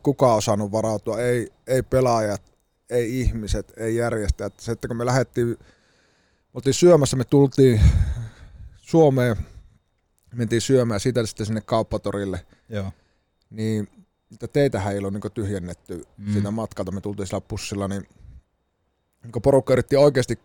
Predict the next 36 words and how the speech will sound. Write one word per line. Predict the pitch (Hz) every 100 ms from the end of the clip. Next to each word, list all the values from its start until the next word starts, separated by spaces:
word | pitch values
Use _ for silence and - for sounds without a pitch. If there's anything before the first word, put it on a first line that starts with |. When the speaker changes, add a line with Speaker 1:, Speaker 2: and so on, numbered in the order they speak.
| -
Speaker 1:
se | -
oli | 127 127 127
ekana, | 135 139
kun | 131
me | 123
jouduttiin | 123 120 131
kulkeen | 131 139 127 117
tosi | 135 135
hitaasti, | 113 113 113 107
kun | 104
sitä | 120 113
väkeä | 123 123
oli | 113
niin | 117 120
paljon | 110 110
siellä | 117 110
kaduilla. | - 127 110 101 95 90 -
Ja | 107
sitten, | 120 - 117
että | 117 107 -
ihmiset | 131 135 -
yritti | 120 110 113 - _ _ _ _ _
lennosta | 151 151 131 - 110 - _
kiivetä | 147 143 120 113
sinne | - 120
kaksikerroksisen | 110 123 - 117 110 104 101
bussin | 117 - 107
Speaker 2:
Joo. | 117 113
Speaker 1:
kyytiin. | 117 - 104 92
Ja | 90 - _ _ _ _ _ _
se | -
oli | 127
niinku | 127 123
ihan | 135 139 123 - - _ _ _ _ _ _ _ _ _ _
niinku | 131 117 120 -
oikeastikin | 135 123 120 113 - 113